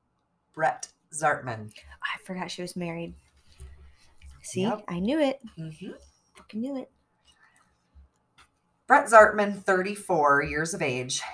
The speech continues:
Speaker 1: and charged him with first-degree murder for the death of his wife, Carol, by strangulation. They had been questioning him since her,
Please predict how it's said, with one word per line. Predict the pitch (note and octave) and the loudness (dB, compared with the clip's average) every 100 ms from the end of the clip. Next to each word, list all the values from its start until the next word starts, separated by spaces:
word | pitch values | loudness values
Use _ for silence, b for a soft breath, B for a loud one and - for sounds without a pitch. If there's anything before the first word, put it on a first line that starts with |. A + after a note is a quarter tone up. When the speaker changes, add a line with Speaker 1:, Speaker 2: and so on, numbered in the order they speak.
| B D#3 | B -8
Speaker 1:
and | D#3+ | -4
charged | - E3 E3 E3 - | 0 2 0 -2 -8
him | F3 C#3 C3+ - - | -6 -6 -6 -12 -12
with | C3+ C3+ | -12 -8
first-degree | - E3 - F#3+ F#3 G3 | -4 -4 -4 -8 -6 -6
murder | F#3+ D3+ A2+ A2+ A2+ _ | -2 -4 -4 -8 -12 _
for | - C#3 | -16 -10
the | C#3+ | -8
death | - D3 D3 | 2 2 2
of | D#3+ - | -8 -6
his | E3+ E3 - | -8 -6 0
wife, | C3+ C#3 C3+ - _ _ _ _ _ _ - | 0 0 -10 -20 _ _ _ _ _ _ -14
Carol, | - F3 A2+ A#2+ - | -2 0 0 -2 -6
by | D3 C#3+ | -4 -2
strangulation. | - C#3 C#3+ C3+ A#2+ G#2+ G#2 G#2 - _ _ _ _ _ _ _ _ _ _ | -4 -4 -6 -6 -8 -10 -14 -18 -20 _ _ _ _ _ _ _ _ _ _
They | E3+ | -2
had | F3 F3 | -2 -2
been | F#3 F#3 | -4 -4
questioning | - A3 - C#4 C4+ B3 | 2 2 2 -6 -8 -4
him | A#3 A3 | -6 -2
since | A3 G3 F#3 - | -2 -2 -2 -4
her, | F3+ F3 | -4 -4